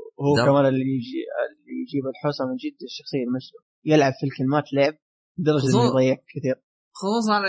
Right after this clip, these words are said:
Speaker 2: يوم وصلت يعني بعد ساعة من الفيلم خلاص طفشت، قلت خلاص وضحوا لي وش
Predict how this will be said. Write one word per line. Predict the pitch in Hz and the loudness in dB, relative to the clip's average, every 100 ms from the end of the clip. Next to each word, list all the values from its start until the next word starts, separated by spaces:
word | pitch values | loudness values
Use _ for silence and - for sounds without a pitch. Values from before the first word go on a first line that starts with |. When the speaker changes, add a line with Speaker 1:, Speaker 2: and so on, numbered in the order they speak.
| 185 | -2
Speaker 2:
يوم | 175 | -4
وصلت | 170 196 180 | -4 -4 -4
يعني | 175 156 | -4 -4
بعد | 147 147 | -4 -4
ساعة | - 180 151 | -2 -2 -2
من | 147 139 | -6 -8
الفيلم | 151 160 | -6 -8
خلاص | 147 147 131 117 107 | -4 -4 -2 -6 -8
طفشت، | 120 147 139 - | -8 -8 -10 -14
قلت | 104 | -8
خلاص | 131 120 107 - - | -4 -4 -6 -8 -12
وضحوا | 110 110 - 143 | -10 -10 -6 -2
لي | 131 | 0
وش | 127 | 0